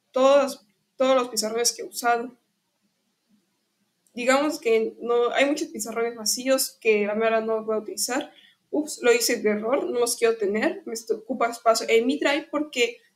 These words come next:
todo lo que haces se guardará en tu cuenta de Drive.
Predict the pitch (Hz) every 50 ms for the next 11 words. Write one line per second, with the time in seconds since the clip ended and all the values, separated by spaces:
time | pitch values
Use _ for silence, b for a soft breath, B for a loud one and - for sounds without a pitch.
0 | _ _ _ 277 302 370 381 370 - 247 220 208 220 - - - 427 - - -
1 | - _ _ _ _ _ - - 233 214 208 214 208 208 214 208 214 226 247 262
2 | 262 254 - - 254 269 262 - 240 226 220 220 208 233 233 240 240 247 285 311
3 | 349 349 -